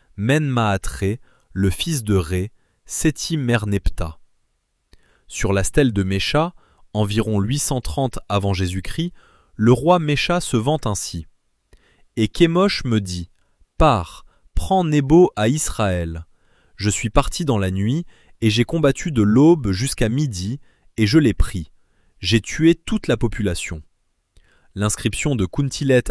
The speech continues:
Ajroud dix-huit fait référence à la disparition des montagnes et des sommets, et se termine ainsi. Pour celui qui est béni du Seigneur, le jour de la bataille au nom de Dieu, le jour de la bataille.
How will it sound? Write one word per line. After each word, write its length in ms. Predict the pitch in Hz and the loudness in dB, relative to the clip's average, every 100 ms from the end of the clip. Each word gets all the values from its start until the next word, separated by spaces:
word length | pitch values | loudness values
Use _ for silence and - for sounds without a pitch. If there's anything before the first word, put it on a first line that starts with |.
| - | -2
Ajroud 400 | 110 104 - 113 | -2 -2 0 -2
dix-huit 720 | 92 87 95 95 131 170 - - - _ | -2 -8 -6 -4 -4 -6 -10 -16 -20 _
fait 160 | - 151 | -2 0
référence 520 | 143 147 160 185 - | 0 0 0 0 0
à 40 | |
la 120 | 117 104 | 0 0
disparition 680 | 127 - 147 135 - 175 | -4 -2 0 0 -2 -2
des 120 | 117 | 0
montagnes 600 | 104 127 127 127 147 156 127 | 0 -2 -2 0 0 0 -2
et 100 | 104 | -2
des 140 | 101 101 | -2 -2
sommets, 440 | - 147 98 82 - _ _ _ | 2 0 2 -4 -10 _ _ _
et 80 | 113 | -4
se 140 | - | -2
termine 400 | - 135 180 170 | 0 0 0 -2
ainsi. 380 | 101 - - 80 _ _ _ _ _ - _ _ - | -2 -4 -8 -12 _ _ _ _ _ -20 _ _ -10
Pour 180 | - 110 | -6 -6
celui 340 | - 135 151 165 | -2 0 0 -6
qui 220 | - 107 | -4 -2
est 80 | 98 | 0
béni 340 | 123 147 151 | 0 0 -2
du 120 | 107 | -4
Seigneur, 680 | - 101 101 104 131 151 - - _ _ | -6 -4 -2 -2 -2 -4 -10 -20 _ _
le 200 | 98 107 | 2 4
jour 280 | 113 180 139 | 4 4 4
de 80 | 110 | 0
la 120 | 98 | 2
bataille 560 | 110 117 131 117 101 90 | 0 0 0 0 0 -4
au 160 | 98 92 | -2 -2
nom 200 | 113 143 | 0 0
de 120 | 107 | 0
Dieu, 380 | 90 90 92 123 - _ _ - | 0 -2 -2 -2 -6 _ _ -6
le 200 | 90 95 | -2 0
jour 320 | 95 156 120 | 2 0 2
de 100 | 104 | 0
la 120 | 113 | 0
bataille. 600 | 107 87 87 80 76 76 | -2 -4 -4 -6 -8 -10